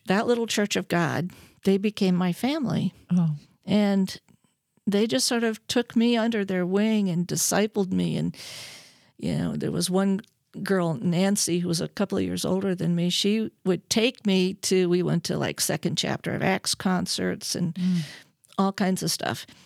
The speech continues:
Speaker 1: And sh-, they always made sure I was involved. And they were like a family. They were my family.
Speaker 2: Right. The
Speaker 1: And
Speaker 2: family of God.
Speaker 1: and there was one, um, woman who played the organ. Her name was Mary Lou Broadwater, and she was about ten years older than me.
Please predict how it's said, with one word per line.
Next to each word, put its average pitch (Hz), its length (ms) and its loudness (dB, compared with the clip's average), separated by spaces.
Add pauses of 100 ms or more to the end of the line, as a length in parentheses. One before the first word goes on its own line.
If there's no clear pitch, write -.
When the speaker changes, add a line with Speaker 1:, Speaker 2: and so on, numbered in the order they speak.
(340)
Speaker 1:
And 190 220 2
sh-, - 200 -2
they 208 140 4
always 208 300 2
made 208 280 0
sure 196 260 0
I 170 100 0
was 170 200 -2
involved. - 720 -8 (520)
And 196 200 0
they 202 120 0
were 226 140 0
like 262 240 -6
a 320 60 -2
family. 320 480 -2
They 202 180 0
were 226 140 -4
my 240 180 -2
family. 226 480 -2 (140)
Speaker 2:
Right. 240 280 -8
The - 80 2
Speaker 1:
And 208 120 4
Speaker 2:
family 180 220 4
of 202 120 -2
God. 285 280 0 (120)
Speaker 1:
and 220 180 4
there 214 100 2
was 208 240 0
one, 220 560 2 (100)
um, 214 500 0 (100)
woman 196 300 4
who 214 120 2
played 202 340 0
the 226 120 0
organ. 185 400 2
Her 175 120 2
name 185 140 4
was 180 180 2
Mary 196 260 2
Lou 254 160 -2
Broadwater, 175 640 -2
and - 200 -2
she 202 140 2
was 190 180 -2
about 180 360 -4
ten 226 200 2
years 202 200 -2
older 170 260 -4
than 160 200 -4
me. 160 200 -2